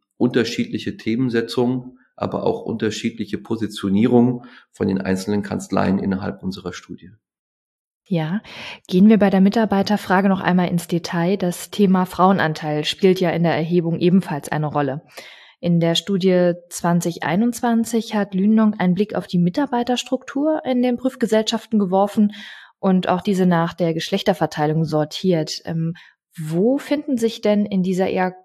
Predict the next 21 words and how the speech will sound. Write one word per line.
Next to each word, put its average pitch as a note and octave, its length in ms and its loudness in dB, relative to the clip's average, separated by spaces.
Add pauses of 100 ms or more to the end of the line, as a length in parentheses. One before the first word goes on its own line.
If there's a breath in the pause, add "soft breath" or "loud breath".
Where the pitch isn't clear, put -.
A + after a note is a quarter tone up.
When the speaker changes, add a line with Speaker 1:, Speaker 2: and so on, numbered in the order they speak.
Speaker 2:
doch - 160 -8
konservativen E3+ 800 0
Branche F#3+ 560 -2 (340 loud breath)
die G3 120 0
höchsten B3 480 0
und G3+ 240 -2
wo G3 180 4
die F#3 140 6
niedrigsten F#3+ 580 0
Frauenanteile? D3+ 1000 -2 (480)
Speaker 1:
Also G2+ 240 -2
zunächst G#2+ 360 4
muss B2 160 -4
man A2+ 160 2
diesem A2 300 0
Berufsstand G#2+ 640 -2
einmal G2+ 320 0
ein F#2 360 -2
Kompliment F#2 600 0
machen. D3+ 580 -2 (340 loud breath)
Äh, G2+ 220 4